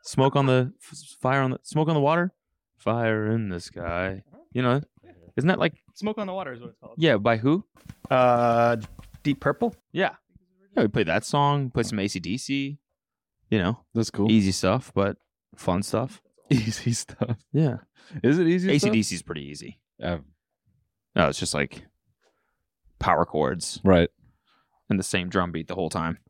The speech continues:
Speaker 3: Got it.
Speaker 1: But anyways.
Speaker 3: So no, like,
Speaker 1: <clears throat>
Speaker 3: death metal, no double bass pedal, stuff like that?
Speaker 1: Uh, no, but I did have a double,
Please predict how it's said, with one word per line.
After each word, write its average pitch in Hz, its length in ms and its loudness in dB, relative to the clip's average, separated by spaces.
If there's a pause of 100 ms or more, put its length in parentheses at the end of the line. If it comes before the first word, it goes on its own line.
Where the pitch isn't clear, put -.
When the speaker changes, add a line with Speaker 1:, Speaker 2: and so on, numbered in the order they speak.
(320)
Speaker 3:
Got 87 320 2
it. 78 120 -10
Speaker 1:
But 107 200 4
anyways. 113 340 4
Speaker 3:
So 113 60 4
no, 120 120 4
like, 107 180 2
Speaker 1:
<clears throat> - 20 -20
Speaker 3:
death 147 240 4
metal, 98 380 0
no 92 160 0
double 87 300 -2
bass 87 260 -6
pedal, 85 340 -6
stuff - 220 -14
like 82 140 -12
that? 85 300 -10
Speaker 1:
Uh, 95 500 4
no, 95 240 4
but 92 120 2
I 92 80 2
did 107 200 0
have 107 160 -2
a 98 40 -4
double, 92 280 -2